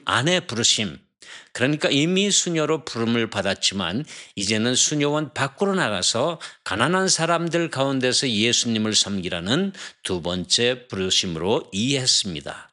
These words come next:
"그들 가운데로 가라. 그들의 삶을 함께 살라. 그들에게 내가 그들을 사랑한다는 것을 알려주어라." 이런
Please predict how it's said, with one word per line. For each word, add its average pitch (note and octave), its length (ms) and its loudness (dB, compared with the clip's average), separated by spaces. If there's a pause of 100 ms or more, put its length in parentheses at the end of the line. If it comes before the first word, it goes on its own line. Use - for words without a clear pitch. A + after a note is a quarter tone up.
(220)
"그들 C3 240 2
가운데로 C3+ 460 2
가라. A#2+ 480 -2 (200)
그들의 F3+ 340 2
삶을 F3+ 520 2
함께 G3 420 0
살라. F#2+ 540 -4 (300)
그들에게 A2+ 480 2
내가 A2+ 580 0 (420)
그들을 D#3+ 360 2
사랑한다는 E3+ 760 2
것을 A#2 460 -2 (320)
알려주어라." F#2 1200 -2
이런 D3 540 -2